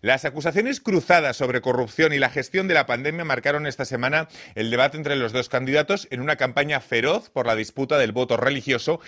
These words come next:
y en la que por momentos se agudiza la guerra sucia de las fake news. Repasemos algunas portadas que nos deja la prensa.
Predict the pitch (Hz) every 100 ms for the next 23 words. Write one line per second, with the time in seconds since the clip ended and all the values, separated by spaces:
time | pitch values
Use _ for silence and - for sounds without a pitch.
0 | - - 110 113 113 120 98 120 113 113
1 | 147 196 220 208 - 120 101 104 139 -
2 | 170 - _ 110 120 120 156 165 143 151
3 | 143 151 160 - - - 101 101 104 -
4 | 127 95 87 80 - - - - 123 135
5 | 151 180 135 123 123 151 143 151 131 92
6 | 82 - 117 104 87 - 98 101 85 87
7 | - 82